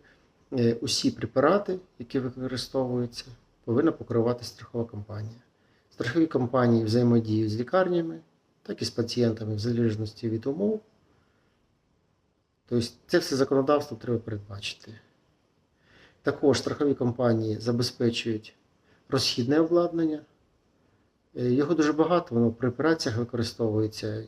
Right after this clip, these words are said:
При різ-, рі-, рі-, різне буває. Наприклад, е, операція на серці передбачає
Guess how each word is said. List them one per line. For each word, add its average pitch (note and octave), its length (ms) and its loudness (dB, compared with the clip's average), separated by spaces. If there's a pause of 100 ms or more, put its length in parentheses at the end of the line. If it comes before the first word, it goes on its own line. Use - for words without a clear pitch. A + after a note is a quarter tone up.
(1160)
При D#3+ 140 4
різ-, B2 280 6
рі-, B2 360 2 (120)
рі-, C#3+ 400 4
різне A#2+ 280 8
буває. D3+ 260 4
Наприклад, B2 520 0 (720)
е, A#2+ 180 2
операція C3+ 540 4
на C3+ 80 2
серці D3+ 400 0
передбачає A#2 960 2